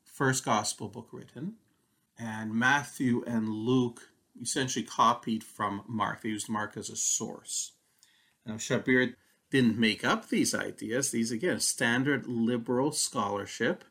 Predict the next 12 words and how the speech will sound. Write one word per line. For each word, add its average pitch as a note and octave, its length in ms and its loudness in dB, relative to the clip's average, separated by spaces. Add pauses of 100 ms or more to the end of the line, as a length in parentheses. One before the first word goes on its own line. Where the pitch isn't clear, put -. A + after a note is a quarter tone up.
(340)
accepted A#2+ 720 0
by G#2+ 420 -2
most A2 440 -4
evangelicals, A2 840 -4
almost B2 420 2
all E3 200 0
of G2+ 100 -8
them, A#2 180 -14
in - 60 -18
fact. - 520 -20 (240)
Markan A#2+ 640 2
priority. A#2 680 -4